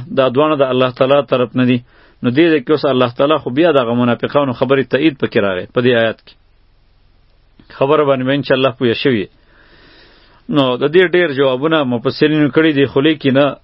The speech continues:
<clears throat> آسان جواب پکې راټول نه دا دی چې د دې آیات په ابتدا کې لفظ د یقولون مقدر دی. <clears throat> یقولون دغه منافقان وای ما اصابک من حسنة، هغه چې ورسیږي تا ته څه خوشحالي، فمن الله،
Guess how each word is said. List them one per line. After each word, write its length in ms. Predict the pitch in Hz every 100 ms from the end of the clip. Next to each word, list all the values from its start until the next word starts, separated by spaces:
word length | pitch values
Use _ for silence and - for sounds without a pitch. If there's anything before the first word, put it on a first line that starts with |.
| _ - 226
<clears throat> 540 | 185 165 120 _ - 127
آسان 380 | - 165 160
جواب 260 | 123 127 139 -
پکې 200 | 123 127
راټول 280 | 120 127 147 135
نه 60 | 120
دا 140 | 135 151
دی 140 | 156 143 _ _ _ -
چې 80 | 147
د 40 | 135 117
دې 100 | 160 - 143
آیات 240 | 143 151 -
په 60 | 139
ابتدا 340 | 127 - 127 139 135
کې 100 | 123 127
لفظ 240 | 143 147 123
د 40 | 131 127
یقولون 400 | - 147 147 143
مقدر 420 | 127 120 127 120 139 123
دی. 100 | 127
<clears throat> 960 | 123 _ _ _ 208 - - - - - _ - - _ - _ _ -
یقولون 580 | 135 - 151 156 151
دغه 240 | 143 147 147
منافقان 640 | 143 139 143 143 147 151
وای 160 | 151 147
ما 180 | 127 117
اصابک 440 | - 143 139 135
من 180 | 123 120
حسنة، 440 | 143 143 131 127 131 131
هغه 160 | 151 147
چې 120 | 147
ورسیږي 460 | 143 147 143 135 120
تا 140 | 143
ته 120 | 139 127
څه 140 | 147 123
خوشحالي، 420 | 120 131 127 139 123 _ _
فمن 240 | 135 123 135
الله، 320 | 135 127 123